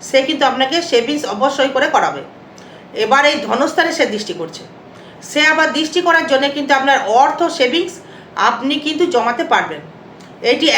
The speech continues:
একদম গ্যারান্টি দিতে পারছি এই ট্রানজিট হিসাবে, আপনার জন্ম চার্ট হিসাবে নয়। আপনার ক্ষেত্রে ট্রানজিট অনুযায়ী বলছি, আপনার অর্থনৈতিক পরিকাঠামো আপনার বৃদ্ধি হবে, অর্থ এবং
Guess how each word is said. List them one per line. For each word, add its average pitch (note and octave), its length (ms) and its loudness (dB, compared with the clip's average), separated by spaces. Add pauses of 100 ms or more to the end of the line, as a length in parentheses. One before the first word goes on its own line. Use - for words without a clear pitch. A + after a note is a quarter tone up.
(120)
একদম E4 260 2 (120)
গ্যারান্টি C4 320 2 (100)
দিতে G#3 140 -6
পারছি F3+ 300 -10 (840)
এই - 140 4
ট্রানজিট D4 380 2
হিসাবে, D#3 260 -6 (380)
আপনার B3+ 280 2
জন্ম C4+ 180 4 (120)
চার্ট C#4+ 220 2
হিসাবে D4 320 0
নয়। C3+ 160 -6 (1500)
আপনার D4+ 340 2
ক্ষেত্রে E4+ 240 2 (120)
ট্রানজিট E4 380 2
অনুযায়ী D#4 280 0 (100)
বলছি, D4+ 200 0 (100)
আপনার C#4+ 160 2 (120)
অর্থনৈতিক D#4 460 -4
পরিকাঠামো C4+ 480 2
আপনার D4 240 0
বৃদ্ধি B3 300 -6
হবে, D#4 160 2 (580)
অর্থ D4 200 0 (160)
এবং C#4+ 120 -2